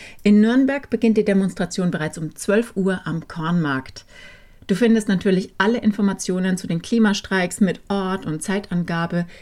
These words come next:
in den Shownotes zum Nachlesen. Wie klingt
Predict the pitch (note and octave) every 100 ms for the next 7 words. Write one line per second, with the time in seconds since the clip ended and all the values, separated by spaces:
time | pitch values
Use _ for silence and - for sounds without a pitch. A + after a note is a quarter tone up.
0 | - F3+ F3 D#3+ E3 D#3+ D#3 C#3+ - -
1 | D3 C3+ C#3 - C#3+ C#3 C#3+ C#3 - -
2 | _ _ - - - _ _ _ - -
3 | - _ _ - - - - - - -
4 | - - D3+ A3 E4+ - G#3+ G3 G#3+ -
5 | -